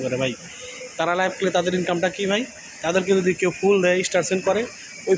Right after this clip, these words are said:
ফুল থেকে, স্টার থেকে তারা ইনকাম করতে পারে। এই জন্য আমরা যারা নতুন, আমরা যারা নতুন পেজ করছি, আমরা লাইভ, লাইভ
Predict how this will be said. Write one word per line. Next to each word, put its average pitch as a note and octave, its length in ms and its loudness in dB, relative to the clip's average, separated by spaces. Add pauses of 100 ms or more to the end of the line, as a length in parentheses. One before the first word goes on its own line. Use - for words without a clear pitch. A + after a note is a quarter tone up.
ফুল A3 160 6 (100)
থেকে, G3 140 2 (100)
স্টার - 240 2
থেকে G#3+ 160 2 (480)
তারা E3 200 2
ইনকাম E3 240 2
করতে D3 200 -2
পারে। B2+ 120 -2 (120)
এই E3+ 80 -2
জন্য G#3 140 2 (100)
আমরা G3 200 4
যারা G#3 120 4 (120)
নতুন, G#3+ 260 4 (160)
আমরা F3 220 2
যারা F#3 180 4 (480)
নতুন F#3 240 4
পেজ F#3 200 2
করছি, E3+ 220 2
আমরা E3+ 200 4
লাইভ, D#3+ 160 2 (680)
লাইভ D#3 160 4